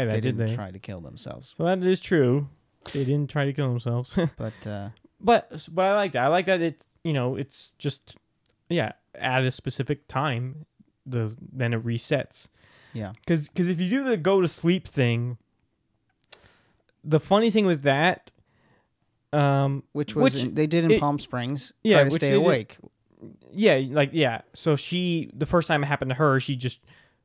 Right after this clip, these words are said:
Speaker 1: you know, freaked out, and then the next night or whatever, she tried to stay awake as long as she could, and she drove all the way as far away from the place as she
Speaker 2: Mm-hmm.
Speaker 1: could.
Speaker 2: To her
Speaker 1: I th-,
Speaker 2: home, wherever
Speaker 1: yeah,
Speaker 2: that
Speaker 1: she went
Speaker 2: was.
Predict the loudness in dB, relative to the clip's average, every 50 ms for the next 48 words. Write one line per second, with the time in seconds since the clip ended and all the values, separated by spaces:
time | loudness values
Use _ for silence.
0 | _ _ _ _ _ _ -4 -4 -4 -4 -2 0 0 0 2 2 2 4 4 4
1 | 2 0 0 -2 -2 -2 -2 -2 -2 -2 -2 -4 -6 -6 -6 -4 -4 -4 -2 -2
2 | 0 0 -2 -2 -2 -4 -6 -4 -2 -2 -2 0 -2 -4 -4 -2 0 0 2 2
3 | 2 0 0 0 -2 -2 -2 -2 0 0 -2 -2 -4 -6 -2 2 4 4 4 4
4 | 0 -4 -16 -20 -20 -10 -6 -4 -4 -4 -4 -4 -6 -6 -4 0 4 4 6 8
5 | 8 8 8 6 6 2 -2 -10 -6 -2 2 4 4 4 6 4 4 6 6 4
6 | 4 2 0 -2 0 2 2 4 4 4 4 4 4 4 2 0 -2 -4 -4 -4
7 | -4 -6 -6 -6 -4 -2 -2 -2 -2 -4 -4 -6 -6 -6 -6 -4 -2 0 0 -2
8 | -2 -4 -6 -6 -2 -2 0 0 0 -2 -4 -4 -6 -6 -4 0 2 4 4 4
9 | 4 4 4 6